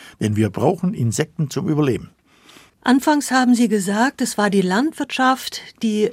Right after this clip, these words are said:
Speaker 2: den Boden bereitet hat, beziehungsweise das Feld bereitet hat für diese enorme Vielfalt an Vogelarten, die bei uns brüten und für diese vielen Vögel. Jetzt ist es die Landwirtschaft, die den Vögeln die Lebensgrundlage nimmt.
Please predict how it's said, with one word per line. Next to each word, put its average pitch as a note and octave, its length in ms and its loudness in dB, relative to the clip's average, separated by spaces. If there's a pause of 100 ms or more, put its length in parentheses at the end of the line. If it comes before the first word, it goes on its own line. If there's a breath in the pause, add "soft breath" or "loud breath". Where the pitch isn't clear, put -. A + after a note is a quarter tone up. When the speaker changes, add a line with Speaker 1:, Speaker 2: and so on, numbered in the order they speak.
Speaker 2:
den G3 200 2
Boden A#3+ 360 4
bereitet G#3+ 520 -2
hat, - 120 -6
beziehungsweise G3 640 -4
das F3+ 160 -4
Feld A3+ 320 -4
bereitet G#3 480 -2
hat G3+ 240 -2
für - 240 -4
diese F#3+ 260 0
enorme A3+ 600 2
Vielfalt G3 1040 -2
an G3 220 0
Vogelarten, G3 760 -2
die F3+ 120 -2
bei F3+ 140 -4
uns F3 260 -4
brüten G3 440 0
und F3+ 160 -4
für F#3 140 -4
diese F3 240 -4
vielen A#3 480 2
Vögel. G#3+ 480 0 (520 loud breath)
Jetzt A#3 300 2
ist C#4 140 -4
es C4 180 -4
die G3+ 240 4 (200 loud breath)
Landwirtschaft, B3 1000 0
die A3 120 -2
den G#3 180 2
Vögeln A3+ 440 2
die A#3 80 2
Lebensgrundlage F3 1080 0
nimmt. E3+ 340 0